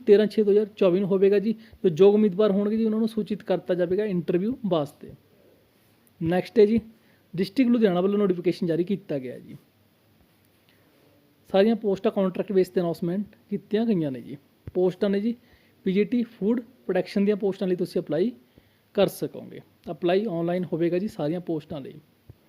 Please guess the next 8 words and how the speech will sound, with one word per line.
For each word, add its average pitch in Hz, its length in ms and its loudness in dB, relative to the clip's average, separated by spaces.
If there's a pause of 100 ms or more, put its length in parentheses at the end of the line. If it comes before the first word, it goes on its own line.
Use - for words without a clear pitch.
(1400)
ਡੇਟ 214 240 6
ਸੇਮ 180 360 2
ਹੈ 139 60 -4
ਜੀ। 131 200 -14 (2000)
ਨੈਕਸਟ 175 440 -2
ਨੋਟੀਫਿਕੇਸ਼ਨ 214 500 2
ਹੈ 220 60 4
ਜੀ, 226 140 0